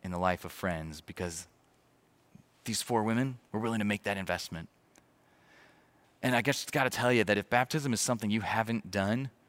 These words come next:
you know, if you consider yourself a friend of Jesus, if he is your friend, then, then this is a really cool thing to take a part of that you do not wanna miss out on. He's, he's asked this for you. He wants this for you.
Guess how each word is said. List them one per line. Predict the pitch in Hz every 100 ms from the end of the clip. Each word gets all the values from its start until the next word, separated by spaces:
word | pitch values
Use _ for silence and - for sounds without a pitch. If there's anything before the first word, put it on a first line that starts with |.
| _ - _ _ _ - - -
you |
know, | 113
if | 110 117
you | 147
consider | - 120 - 143 147
yourself | 120 - 127 117
a |
friend | 87 - 139 131 123
of |
Jesus, | 98 101 87 76 -
if | -
he | 156 175
is | 123
your | 123
friend, | 104 - 120 98
then, | 98 - - - - - - _
then | 131
this | 175 185
is |
a | 131
really | 120 147 160 147
cool | - 131
thing | 110 113
to | 101
take | 117 101
a |
part | - 110 101
of | 90
that | 104
you | 107 -
do | 151
not | 151 131
wanna | 123 110
miss | 107 -
out | 104 95
on. | 85
He's, | 120 -
he's | 120 107 -
asked | 147 135 -
this | 113 101
for | -
you. | 92 87
He | 113
wants | 104 131 139 -
this | 104
for | - 101
you. | 92 85